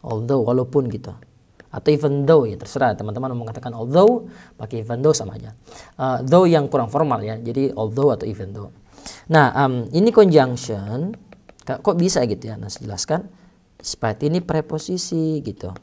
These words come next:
Preposition ya. Nah, eh, kalau preposisi ketemu dengan noun kan, conjunction, ketemunya dengan subject verb. Nah, di sini kita, kita lihat ada subject verb.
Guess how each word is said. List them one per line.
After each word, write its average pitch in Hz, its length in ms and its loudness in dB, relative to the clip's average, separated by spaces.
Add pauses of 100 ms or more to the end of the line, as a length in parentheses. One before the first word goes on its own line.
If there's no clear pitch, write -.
(600)
Preposition 113 640 -4
ya. 139 80 -8 (640)
Nah, 113 240 -2 (240)
eh, 123 240 -4
kalau 202 240 6
preposisi 151 1120 0
ketemu 127 320 -6
dengan 113 320 -4 (160)
noun 120 400 -4
kan, 127 160 -6 (240)
conjunction, 113 800 -6 (360)
ketemunya 120 480 -4
dengan 123 240 -2
subject 151 320 -2
verb. 185 320 0
Nah, 117 160 -6
di 104 80 -8
sini 120 160 -6
kita, 160 160 -2
kita 160 160 -2
lihat 170 160 4
ada 165 160 0
subject 156 320 -2
verb. 190 260 -2